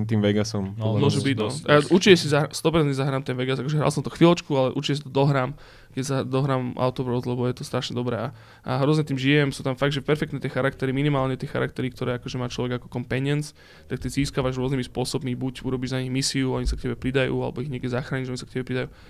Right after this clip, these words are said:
Speaker 3: A fakt sú zlatí, akože sú fakt srandovní, je tam, je tam taký jeden, že vikár, eh, čo je taký týpek, eh, ktorý bol ako v tom prvom meste, v tom Edgewateri, v tom úplne prvom, tak tam bol ako,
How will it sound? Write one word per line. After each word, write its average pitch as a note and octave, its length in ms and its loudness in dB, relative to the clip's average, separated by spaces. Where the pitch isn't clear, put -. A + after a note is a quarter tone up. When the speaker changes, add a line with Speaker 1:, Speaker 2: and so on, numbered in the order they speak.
Speaker 3:
A B2+ 400 -2
fakt C#3 240 0
sú D3 80 -2
zlatí, C3 460 0
akože - 320 -8
sú B2 100 -8
fakt - 200 -8
srandovní, B2 440 -4
je B2 80 -6
tam, B2 180 -4
je A#2+ 120 -6
tam C3 120 -8
taký B2+ 260 -6
jeden, B2 300 -4
že B2 140 -6
vikár, C#3 480 -2
eh, D3+ 40 -10
čo - 100 -10
je B2+ 100 -4
taký - 180 -8
týpek, C3 480 -2
eh, F#2 120 -8
ktorý C3 200 -4
bol B2+ 180 0
ako B2 300 -4
v - 260 2
tom B2+ 120 -2
prvom C#3 220 2
meste, C3 260 -2
v - 100 -4
tom A#2+ 100 -2
Edgewateri, C3+ 480 -2
v C3 100 -10
tom B2+ 120 -4
úplne A#2 220 -4
prvom, C3 320 -2
tak C3 160 -6
tam B2 160 -4
bol B2 100 -2
ako, B2 180 -6